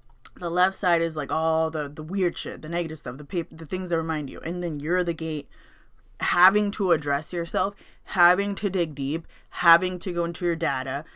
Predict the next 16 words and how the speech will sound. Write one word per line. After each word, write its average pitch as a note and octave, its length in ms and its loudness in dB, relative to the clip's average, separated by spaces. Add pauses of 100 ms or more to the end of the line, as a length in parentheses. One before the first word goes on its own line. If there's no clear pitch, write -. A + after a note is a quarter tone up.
(160)
having F#3 480 2
to F3+ 160 -2
relive F#3 800 0
that D#3+ 200 2
data D3 300 0
and D#3 180 -2
be D#3 140 -4
like, C#3+ 320 -6
"Oh, F#4+ 240 6
okay, F#3 420 2 (460)
yeah, A3+ 380 8
this G#3+ 300 -2
was A#3 200 -4
not F3 320 2
ideal. D#3+ 500 -6
Cool. - 420 -2